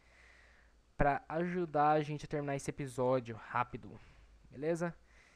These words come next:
Lingote de aço. A gente faz aqui mais três. Quase foi. Refined Iron. A gente colocar aqui, a gente faz ferro refinado.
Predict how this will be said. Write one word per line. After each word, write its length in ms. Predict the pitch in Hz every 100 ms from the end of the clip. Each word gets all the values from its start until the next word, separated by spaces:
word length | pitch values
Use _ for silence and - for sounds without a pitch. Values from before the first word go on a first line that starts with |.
| _ -
Lingote 500 | 190 196 160 151 151
de 180 | 156 175
aço. 400 | 151 165 - 175
A 1800 | - - - - - - - - - - - _ _ - - - _ _
gente 160 | -
faz 340 | - 143 151 151
aqui 220 | 151 151
mais 560 | 147 143 135 - - - _ -
três. 1120 | 160 170 185 160 - - - - - - - - - - - -
Quase 480 | - 170 170 127
foi. 200 | 123 131 - - -
Refined 560 | 170 - 202 220 185
Iron. 340 | 131 110 110 113
A 80 | -
gente 100 | 165
colocar 300 | 175 165 156
aqui, 140 | 156
a 40 | 170
gente 140 | 175
faz 240 | - 156 -
ferro 220 | 156 160
refinado. 520 | 160 - 120 107 110